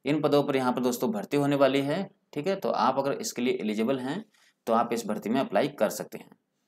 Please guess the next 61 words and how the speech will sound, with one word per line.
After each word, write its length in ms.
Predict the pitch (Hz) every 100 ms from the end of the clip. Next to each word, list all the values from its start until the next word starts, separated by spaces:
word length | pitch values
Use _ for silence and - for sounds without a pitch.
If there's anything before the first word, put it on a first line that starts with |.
| -
तो 80 | 143
दोस्तों 300 | 160 - 185
नेक्स्ट 320 | 131 147 -
भर्ती 240 | 160 165
की 80 | 165
तरफ, 260 | 156 156 156
तरफ 180 | 151 156
चलने 260 | 139 123 139
से 120 | 147
पहले 260 | 127 127
मैं 120 | 131 123
आपसे 240 | 113 120
रिक्वेस्ट 360 | 107 - 120 -
करना 180 | 143
चाहूँगा 360 | 139 135 131 135
कि 140 | 131 113
अगर 220 | 104 135
आपने 260 | - - -
अभी 160 | 202
तक 220 | - 113 -
हमारे 240 | 95 104
चैनल 240 | 131 120 120
को 100 | 117
सब्सक्राइब 440 | - - - 107
नहीं 220 | 92 107
किया 180 | 127 131
है 180 | 127 135 - - - - -
तो 60 |
यार 140 | 120 123
चैनल 300 | 117 117 120
को 80 | 123
सब्सक्राइब 440 | 110 - 117 117
जरूर 240 | 104 107 127
कर 100 | 123
लें, 200 | 131 123
क्योंकि 260 | 113 113
मैं 160 | 110 113
अपने 200 | 135 139
चैनल 220 | 131 123
पर 160 | 117 123
आपके 280 | 107 - 113
लिए 100 | 113
डिफेंस 540 | 101 - 139 143 - 107
जॉब 280 | 110 107 -
का 80 | 117
अलर्ट 400 | 104 117 - -
लेकर 220 | 107 127
सबसे 300 | - 101 120
पहले 260 | - 104 131
आता 260 | - 98
रहता 260 | 104 92 -
हूँ 100 | -
और 200 | 104 120
एकदम 280 | 117 117 143
करेक्ट 340 | 143 139 143
न्यूज़ 220 | 139 135 123
आपको 200 | 110 120
यहाँ 140 | 110
पर 120 | 110
मिलती 340 | 113 104 123 127
है। 200 | 143